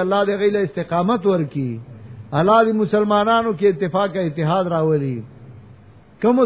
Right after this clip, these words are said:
ځایونو کې چې د الله د دین لپاره مسلمانان جهاد کوي په هره طریقه چې، الله دې هغوی کامیاب کړي. الله دې مسلمانان د کافرو د پنجو نه خلاص کړي.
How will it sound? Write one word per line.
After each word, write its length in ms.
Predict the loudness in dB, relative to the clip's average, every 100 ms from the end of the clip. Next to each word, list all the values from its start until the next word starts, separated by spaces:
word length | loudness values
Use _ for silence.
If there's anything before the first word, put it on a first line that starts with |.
| 6
ځایونو 360 | 6 6 4 2
کې 160 | 2 2 2 0 -16 -20 -20 -20 -20 -2
چې 80 | 2
د 40 | 4 6
الله 220 | 6 6
د 100 | 6 4 4
دین 120 | 4 4
لپاره 400 | 4 4 6 6 4 2
مسلمانان 560 | 0 0 0 0 0 0 0
جهاد 320 | 0 2 0 2
کوي 180 | 2 2 0
په 40 | 2
هره 140 | 2
طریقه 400 | 2 0 2 -2 -2
چې، 120 | -4 -4 -8 -20 -4 0
الله 240 | 2 2
دې 80 | 2
هغوی 180 | 0 -2 -2
کامیاب 420 | -2 0 -2 -2 -6 -6
کړي. 180 | -6 -6 -10 -18 -18 -18 -8 0
الله 200 | 4 4 4
دې 80 | 2 2
مسلمانان 600 | 2 0 2 2 2 0
د 60 | -2 0
کافرو 360 | -2 0 -2 0
د 40 | -2 -2
پنجو 260 | -2 -2 -4
نه 60 | -4
خلاص 260 | -4 -4 -6 -10
کړي. 160 | -10